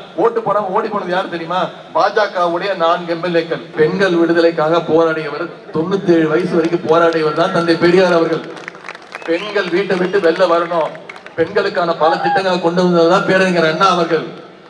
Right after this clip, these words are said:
பெண்களுக்கு சொத்துல சம உரிமை வேணும் அப்படின்னு சட்டத்தை போட்டதுதான் டாக்டர் கலைஞர் அவர்கள்.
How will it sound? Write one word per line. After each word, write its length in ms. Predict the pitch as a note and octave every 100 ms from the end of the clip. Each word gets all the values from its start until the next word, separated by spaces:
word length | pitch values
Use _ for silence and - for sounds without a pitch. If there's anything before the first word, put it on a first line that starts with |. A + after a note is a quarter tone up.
| - -
பெண்களுக்கு 800 | F3+ A3 G#3+ G#3 - - G#3 -
சொத்துல 440 | E3 E3 - A3+ -
சம 220 | E3+ F#3+
உரிமை 340 | G3 F#3+ F#3
வேணும் 280 | E3+ F3+ F#3
அப்படின்னு 400 | E3 E3+ F3 -
சட்டத்தை 360 | E3+ D#3+ G3+ -
போட்டதுதான் 680 | E3+ F3+ E3+ E3 F3 A#3 - - -
டாக்டர் 300 | F3+ F3+ F3
கலைஞர் 320 | F3 G#3 G#3
அவர்கள். 280 | F#3 E3+